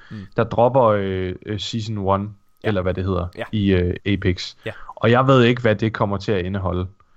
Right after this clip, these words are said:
Speaker 2: Øhm, jeg er meget spændt på at se, hvad der kommer til at indeholde. Men det er rigtigt. Apex,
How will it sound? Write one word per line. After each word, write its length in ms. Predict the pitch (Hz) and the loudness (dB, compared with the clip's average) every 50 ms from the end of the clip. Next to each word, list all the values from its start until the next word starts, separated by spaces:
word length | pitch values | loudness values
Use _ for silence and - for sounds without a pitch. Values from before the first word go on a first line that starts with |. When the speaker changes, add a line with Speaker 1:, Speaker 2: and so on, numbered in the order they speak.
| - _ _ _ _ - | -20 _ _ _ _ -8
Speaker 2:
Øhm, 560 | - 98 95 90 87 87 87 85 85 87 90 - _ _ _ _ _ _ _ _ _ _ _ _ _ _ _ - | -4 -4 -2 -2 -4 -6 -6 -8 -8 -10 -12 -14 _ _ _ _ _ _ _ _ _ _ _ _ _ _ _ 0
jeg 80 | 120 | 2
er 40 | 120 | 4
meget 220 | 123 123 127 135 - | 6 6 6 4 4
spændt 240 | - 147 127 107 | 2 -2 -2 -2
på 80 | - 120 | -2 -4
at 60 | 110 | -4
se, 120 | - 135 110 | -4 -4 -6
hvad 100 | 104 101 | -4 -4
der 160 | 101 98 101 | -4 -4 -4
kommer 260 | 101 - 110 101 101 | -4 -6 -6 -6 -6
til 120 | 95 110 | -6 -6
at 140 | 101 98 95 | -4 -4 -4
indeholde. 340 | 95 98 98 95 90 92 95 - - - - - - - | -4 -4 -4 -6 -6 -6 -8 -12 -16 -20 -20 -20 -10 -6
Men 120 | - 117 117 | -2 0 2
det 80 | 139 | 4
er 100 | 147 156 147 | 4 4 2
rigtigt. 440 | 156 160 143 143 120 - - - - - - - - - - _ - - - 139 | 0 0 -2 -4 -8 -8 -12 -18 -20 -20 -20 -20 -20 -20 -20 _ -20 -10 -4 0
Apex, 680 | 143 165 160 - 156 139 127 - - - - - | 2 2 2 2 0 -2 -2 -4 -8 -14 -16 -18